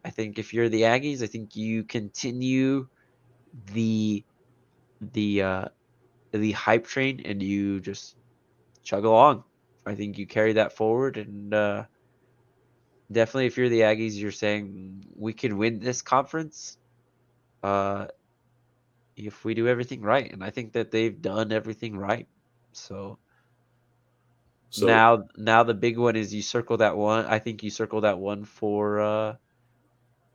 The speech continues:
Speaker 1: obviously Utah Valley, that first one, and then see what that, what that result is, and then, uh, heads high moving forward, no matter the result, win, win, draw, or loss.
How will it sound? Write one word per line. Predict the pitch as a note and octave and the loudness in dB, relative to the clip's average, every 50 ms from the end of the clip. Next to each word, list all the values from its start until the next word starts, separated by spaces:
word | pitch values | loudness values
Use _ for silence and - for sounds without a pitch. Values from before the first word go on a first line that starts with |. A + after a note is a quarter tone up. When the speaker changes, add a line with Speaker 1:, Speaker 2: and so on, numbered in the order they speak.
| _ - | _ -10
Speaker 1:
obviously | - - A2 A#2 A#2+ B2 B2 B2 - C3+ C3 | 0 4 6 8 8 6 4 2 2 2 2
Utah | B2+ B2+ B2 C#3 B2 | 2 2 4 4 6
Valley, | A2 A2+ A2+ A2+ A#2+ B2+ | 6 6 6 6 6 4
that | A#2 G2+ - | 2 0 -2
first | A2+ A2+ - - | -4 -6 -6 -6
one, | C#3 C#3+ D#3+ F#3 _ _ _ _ _ | -8 -10 -10 -14 _ _ _ _ _
and | - - - F#2+ G2 | -14 -12 -10 -8 -8
then | G2+ G2+ F#2+ | -8 -8 -8
see | - - A#2+ | -8 -8 -6
what | G#2+ G#2+ A2 G#2+ - - _ | -2 2 2 2 0 -2 _
that, | - G#2 - - - | -6 -6 -6 -6 -8
what | G2+ - - - A2+ A2 | -10 -8 -4 -2 -2 2
that | - A2 G#2 F#2 | 2 2 2 2
result | G#2+ G#2 F#2 G#2 G#2 G#2 - C3 | 0 -4 -2 -4 -4 -4 -4 -4
is, | C3 B2+ A2+ - - - | -4 -4 -6 -8 -14 -16
and | G2+ F#2+ | -14 -12
then, | G2+ G#2 G#2 G2+ G2+ - _ _ _ _ _ _ _ _ _ _ _ _ | -12 -10 -10 -12 -12 -16 _ _ _ _ _ _ _ _ _ _ _ _
uh, | - G2+ G2 | -6 -6 -6
heads | G2 G2 A2 A2 A2 G#2 - | -2 2 6 6 6 4 4
high | - G2+ G2+ G#2 A#2 A#2+ | 2 4 6 6 6 4
moving | A2+ G#2+ G#2+ A2 A2 A#2+ A2+ A2 | 4 0 -4 -4 -4 -4 -4 -4
forward, | - A2+ A2+ B2 B2 - - _ _ _ _ _ _ _ _ _ _ _ _ _ _ - | -6 -6 -6 -6 -6 -8 -10 _ _ _ _ _ _ _ _ _ _ _ _ _ _ -6
no | G#2 G#2+ G2+ | -4 -2 0
matter | G2 A2 G#2+ A2 A2 G#2+ | 2 4 4 4 4 2
the | G2 G#2 G2+ | 0 -2 -4
result, | G2+ G#2 G2 A2 A2 - - - | -4 -2 2 2 2 2 2 -2
win, | G#2+ A2 A2+ G#2+ G#2+ A2 A2+ - | -4 -4 -4 -6 -8 -12 -14 -10
win, | - G#2 A2+ A#2 A2+ | -6 -4 -4 -4 -2
draw, | G#2 G#2 G#2+ G#2+ G#2+ A2+ A#2 A#2+ A#2+ | 0 2 4 6 6 6 6 6 6
or | A2+ G#2 G#2 G2+ G2+ | 4 2 0 -2 -2
loss. | G2 G#2 A2+ C#3 B2+ A#2+ - - - - | -2 -4 -4 -4 -6 -10 -16 -20 -20 -20